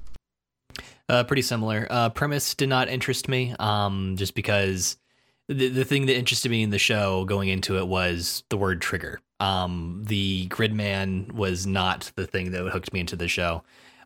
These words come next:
Um, but did the production impress me? Absolutely. Um, I already said I thought it kicked ass, um, and they did an amazing job with it.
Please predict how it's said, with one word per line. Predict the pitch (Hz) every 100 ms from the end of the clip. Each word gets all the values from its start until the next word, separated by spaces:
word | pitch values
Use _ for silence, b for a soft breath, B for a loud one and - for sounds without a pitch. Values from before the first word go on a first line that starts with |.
| -
Um, | 117 110 104 101 95
but | 98 113
did | 110
the | 110
production | 117 127 - 123
impress | 113 107 -
me? | 104 101
Absolutely. | 92 92 98 90 87 85 80
Um, | - 92 90 85
I | 85
already | 90 87
said | 85 90 85
I | 85
thought | 92 87
it |
kicked | - 82 90
ass, | 85 80 - -
um, | 90 87 80 80 82
and | 85
they |
did | 85 82
an |
amazing | 82 82 85
job | 82 82
with | 85 85
it. | 82 82